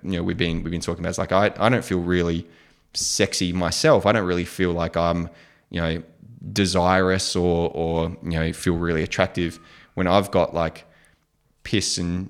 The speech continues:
shit and spew and I've got, like, <laughs> and I've just woken up or whatever. Um, so, like, what can I do to kind of help myself feel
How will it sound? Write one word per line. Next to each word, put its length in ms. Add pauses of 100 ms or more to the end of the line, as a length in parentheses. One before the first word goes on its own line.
shit 320
and 420
spew 540
and 300
I've 180
got, 180
like, 180
<laughs> 0
and 500
I've 100
just 160
woken 260
up 160
or 80
whatever. 300 (280)
Um, 300
so, 120
like, 140
what 160
can 100
I 200
do 160
to 100
kind 140
of 80
help 140
myself 440
feel 440